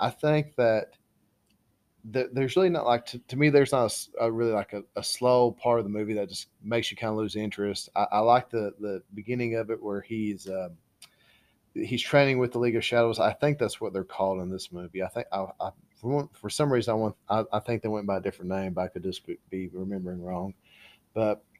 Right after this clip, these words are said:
I like how you're starting to see how they train, and he incorporates some of their training into, like, his own weapons, his own gadgets. Like, whenever he's, you know,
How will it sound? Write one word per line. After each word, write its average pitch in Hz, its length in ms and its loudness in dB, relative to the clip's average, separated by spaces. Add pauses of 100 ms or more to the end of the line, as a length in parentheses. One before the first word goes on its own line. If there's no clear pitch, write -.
(120)
I 113 60 8
like 147 220 12
how 143 100 4
you're 117 220 2
starting 139 320 4
to - 20 -4
see 120 560 2
how 117 260 6
they 107 140 2
train, 120 460 0
and 104 160 -2
he 110 260 -4 (160)
incorporates 123 800 6
some 127 200 2
of 110 100 0
their 110 140 2
training 110 400 2
into, 98 220 -4
like, 98 240 2 (200)
his 113 340 0
own 101 480 -2 (600)
weapons, 110 380 0
his 110 120 0
own 107 180 0
gadgets. 104 500 -2
Like, 101 220 2
whenever 107 280 0
he's, 107 500 -4
you 107 100 -6
know, 95 160 -2